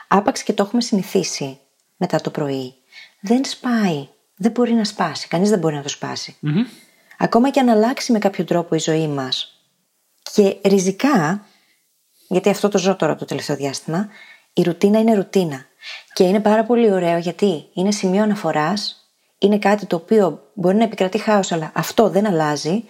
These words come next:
Speaker 1: και μας κάνει να αισθανόμαστε και ασφάλεια πολλές φορές. Ότι έχουμε αυτή τη μικρή μας όαση, ό,τι άλλο και αν συμβαίνει γύρω. Και είναι πολύ σημαντικό πράγμα αυτό.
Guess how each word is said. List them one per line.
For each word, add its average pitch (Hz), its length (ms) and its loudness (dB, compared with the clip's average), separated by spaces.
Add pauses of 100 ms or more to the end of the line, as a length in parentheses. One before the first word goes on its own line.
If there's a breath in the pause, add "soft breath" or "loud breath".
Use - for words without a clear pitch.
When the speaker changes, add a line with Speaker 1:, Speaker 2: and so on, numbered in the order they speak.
(540 loud breath)
Speaker 1:
και - 220 2 (200)
μας 180 200 0
κάνει 220 160 2
να 240 60 4
αισθανόμαστε 233 420 2
και - 100 -4
ασφάλεια 196 640 0 (260)
πολλές 156 260 -6
φορές. 143 480 -6 (920)
Ότι 196 240 0
έχουμε 185 600 0
αυτή 175 200 -4
τη 214 80 0
μικρή 202 260 0
μας 196 180 0
όαση, 156 560 -4
ό,τι 214 320 2
άλλο 147 140 0
και - 100 -14
αν - 60 -8
συμβαίνει 143 340 -6
γύρω. 135 300 -6 (1080 soft breath)
Και - 140 0
είναι 202 80 4
πολύ 208 180 0
σημαντικό 202 340 -2
πράγμα 139 260 -6
αυτό. 135 300 -12